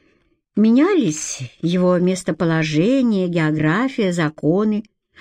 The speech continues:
В некоторых измерениях похитителям огня действительно удавалось завладеть этим творением богов.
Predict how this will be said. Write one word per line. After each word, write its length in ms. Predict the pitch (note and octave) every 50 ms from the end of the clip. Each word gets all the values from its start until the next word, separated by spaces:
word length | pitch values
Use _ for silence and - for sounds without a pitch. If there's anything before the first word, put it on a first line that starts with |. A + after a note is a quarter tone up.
| - - -
В 80 | - F#3
некоторых 500 | G3 G#3 G#3+ G#3 G#3 - - G3 F#3 F#3
измерениях 920 | G3+ F3+ F3 F#3 F#3 F#3 F#3 G3 A3 B3+ B3+ G#3+ F#3 E3+ E3+ F3 - - _ - - - - - _ _
похитителям 760 | - F#3 - - F#3+ D#3+ - - G3+ G3+ - G3 F#3 F3+ F#3 F3
огня 360 | F3+ F3+ F3+ F3+ F#3 F#3 F3+
действительно 800 | F3 F3+ F3+ - - - - D3+ F3+ G3+ G#3 - C4+ C4+ C#4 C#4+
удавалось 560 | C4 B3 C#4+ D4 C#4+ C#4+ B3+ G#3 G3+ G3 F#3
завладеть 640 | F#3 G#3 F#3+ G#3+ G#3+ A3 G#3+ G3+ G#3 F#3 D#3+ D#3+ -
этим 320 | F3 E3+ - F3+ F3+ F3+ - _ _
творением 680 | - F3+ G3 G#3 G#3+ G#3 G3+ F#3 F3+ F3+ F#3 F#3+ F#3+ F3+
богов. 480 | G3 G#3 G#3+ G#3 G#3 F3+ D#3 - -